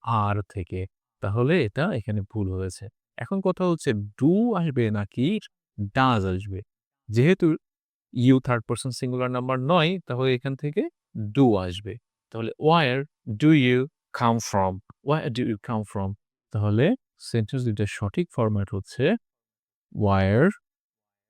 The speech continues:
are you come from? Where are you from?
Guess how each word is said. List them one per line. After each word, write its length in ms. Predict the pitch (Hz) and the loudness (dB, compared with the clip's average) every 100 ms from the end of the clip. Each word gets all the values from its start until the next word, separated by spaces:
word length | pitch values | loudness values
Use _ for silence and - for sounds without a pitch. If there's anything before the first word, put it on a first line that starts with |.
| _ | _
are 200 | 117 107 95 | -2 0 0
you 100 | 107 98 - | -2 -2 -4
come 180 | 98 101 - | -4 -4 -6
from? 300 | 104 117 175 190 - 110 | -6 -2 -2 -2 -6 -4
Where 640 | 101 98 98 98 104 147 214 220 _ _ _ _ _ _ _ _ _ _ _ _ _ _ _ _ _ _ _ _ _ _ - | -2 0 0 0 0 0 -2 -4 _ _ _ _ _ _ _ _ _ _ _ _ _ _ _ _ _ _ _ _ _ _ -2
are 580 | 107 101 98 95 95 98 - 98 | 0 2 2 0 0 -2 -6 -2
you 260 | 104 101 123 202 - _ _ _ _ _ _ _ _ _ _ _ _ _ | 0 4 4 2 -2 _ _ _ _ _ _ _ _ _ _ _ _ _
from? 420 | - 120 110 113 | -4 2 4 4